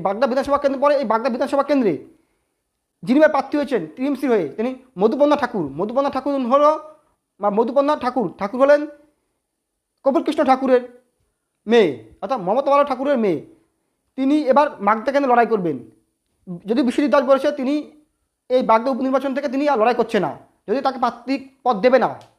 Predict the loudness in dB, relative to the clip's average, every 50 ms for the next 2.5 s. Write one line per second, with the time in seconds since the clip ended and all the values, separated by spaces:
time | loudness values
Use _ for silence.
0 | -8 -8 -8 -8 -6 -4 0 2 2 2 2 2 0 -2 -4 -4 -2 -2 -2 -2
1 | 0 2 2 2 2 0 -2 -2 -6 -6 -6 -6 -6 -8 -10 -16 _ _ -6 -4
2 | -4 -2 -2 -4 -2 -4 -6 -6 -2 -2